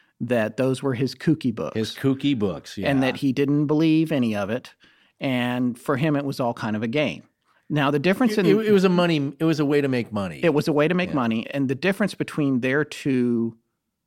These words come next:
Speaker 1: angles is like night and day.
Speaker 2: Yes.
Speaker 1: I believe that Keel took it very seriously.
Speaker 2: Yes.
Speaker 1: And wanted to be taken seriously. And I think that Barker thought it was all a joke. But if you read Barker's, any of Barker's books,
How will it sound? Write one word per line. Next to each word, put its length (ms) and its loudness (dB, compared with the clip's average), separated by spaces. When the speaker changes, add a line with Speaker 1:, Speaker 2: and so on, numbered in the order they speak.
Speaker 1:
angles 680 -2
is 220 0
like 200 -2
night 180 -4
and 100 -8
day. 280 -10
Speaker 2:
Yes. 220 0
Speaker 1:
I 140 4
believe 340 2
that 140 0
Keel 240 0
took 200 -4
it 80 -4
very 200 -2
seriously. 720 -2
Speaker 2:
Yes. 440 -10
Speaker 1:
And 440 0
wanted 320 2
to 80 -4
be 100 -2
taken 300 -8
seriously. 580 -12
And 120 0
I 80 2
think 240 -2
that 240 -6
Barker 760 2
thought 220 4
it 60 -2
was 160 -6
all 160 -2
a 60 -4
joke. 500 0
But 180 -2
if 140 -8
you 100 0
read 240 2
Barker's, 520 -2
any 180 2
of 100 -2
Barker's 320 -2
books, 240 -10